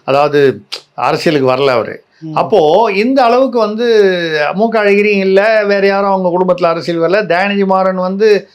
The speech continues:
Speaker 1: அது முதல் குடும்பம்னு சொல்ல முடியாது, அது இரண்டாவது குடும்பம். ஆ, திடீர்னு கண்கள், ஆ, ப-, இ-, பனிக்கும், இதயம் இனிக்கும் சொல்ல முடியாது.
Speaker 2: ம்.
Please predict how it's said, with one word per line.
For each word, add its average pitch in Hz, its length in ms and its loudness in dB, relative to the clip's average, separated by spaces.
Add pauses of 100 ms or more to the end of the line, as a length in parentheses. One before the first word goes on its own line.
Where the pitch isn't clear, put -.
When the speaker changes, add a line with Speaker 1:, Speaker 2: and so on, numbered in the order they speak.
(280)
Speaker 1:
அது 170 280 -2
முதல் 185 320 0
குடும்பம்னு 185 380 2
சொல்ல 170 120 0
முடியாது, 170 340 0
அது 180 160 2
இரண்டாவது 175 500 2
குடும்பம். 156 400 0 (580)
ஆ, 165 320 0
திடீர்னு 170 580 0
கண்கள், 160 400 -2 (380)
ஆ, 135 480 4
ப-, 135 640 2
இ-, 135 500 -2
பனிக்கும், 143 460 -4
இதயம் 143 360 -2
இனிக்கும் 131 380 -4
சொல்ல 151 220 0
முடியாது. 131 640 0
Speaker 2:
ம். 156 200 -16